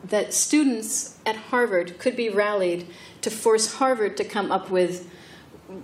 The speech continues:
what is, we want a, an icon system of what you're taking from us, and we want to have, you know, these overt statements about how long you're keeping our data, how, and so I,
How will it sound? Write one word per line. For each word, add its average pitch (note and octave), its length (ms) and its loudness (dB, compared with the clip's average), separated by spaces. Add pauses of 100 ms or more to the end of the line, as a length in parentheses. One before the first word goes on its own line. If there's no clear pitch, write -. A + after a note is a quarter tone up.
(480)
what A#3 280 4
is, - 360 -4 (1040)
we A3+ 120 4
want A3 300 -2
a, F3+ 440 4 (260)
an F3+ 260 -2
icon A3 600 0
system F#3 720 0 (360)
of G3 240 0
what G3 260 0
you're G#3+ 100 4
taking A3 320 0
from A#3 220 -2
us, C4+ 400 0 (240)
and G3 160 -2
we A3 100 4
want A3 220 2
to G#3+ 60 0
have, G3 500 -2 (260)
you G3 140 -8
know, F#3 300 -6 (160)
these F#3+ 200 0
overt G#3+ 300 4
statements G#3+ 400 -2
about F#3+ 160 0
how A3+ 180 -2
long G#3 200 0
you're F#3 100 -4
keeping C4+ 320 0
our A#3+ 80 2
data, A3 500 2 (280)
how, G3+ 160 2
and - 260 -4
so G#3 340 2 (540)
I, A3 160 2